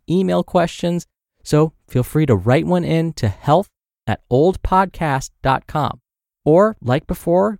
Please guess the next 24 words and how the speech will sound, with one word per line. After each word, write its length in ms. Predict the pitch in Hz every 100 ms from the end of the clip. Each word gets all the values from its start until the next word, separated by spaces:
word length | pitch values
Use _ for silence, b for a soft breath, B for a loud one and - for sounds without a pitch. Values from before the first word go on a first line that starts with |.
| -
you 80 |
can 140 | 117 139
send 260 | - 131
in 100 | 127
an 120 | 110 -
audio 340 | 143 185 190
question. 540 | 180 185 175 - 180 175 _ _
Just 220 | - 175
come 160 | - 170
by 180 | 156 127
old 260 | 139 147 139
podcast 580 | - 139 143 - 139 -
dot 240 | 110 -
com 300 | - 165 175
slash 340 | 175 123 - - -
ask, 420 | 165 196 202 - _ _ _
or 320 | 131 147 220 - _ _
you 80 | 131
can 140 | 165
call 300 | 160 190 220
in 120 | 156 117
your 100 | 107
audio 260 | 110 107
question. 520 | 98 98 90 - 90